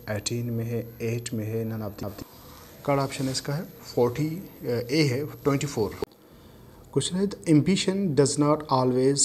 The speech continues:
conduce dash happiness। प्रीपोजिशन यहाँ पे लगाना है, with होगा, to होगा, of होगा, क्या होगा? करेक्ट ऑप्शन इसका है, बी है, इसमें to लगेगा, conduce to happiness। Another preposition है ये,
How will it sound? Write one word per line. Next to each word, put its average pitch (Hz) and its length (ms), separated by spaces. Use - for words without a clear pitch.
conduce 123 680
dash 131 320
happiness। 101 460
प्रीपोजिशन 113 560
यहाँ 123 180
पे 123 80
लगाना 110 340
है, 143 100
with 147 220
होगा, 156 260
to - 40
होगा, 139 720
of 139 60
होगा, 139 200
क्या 143 300
होगा? 78 260
करेक्ट 160 160
ऑप्शन 160 220
इसका 151 220
है, 165 200
बी 123 220
है, 156 180
इसमें - 300
to 175 120
लगेगा, 107 380
conduce 143 340
to 123 100
happiness। 98 540
Another 139 420
preposition 165 420
है 170 160
ये, - 180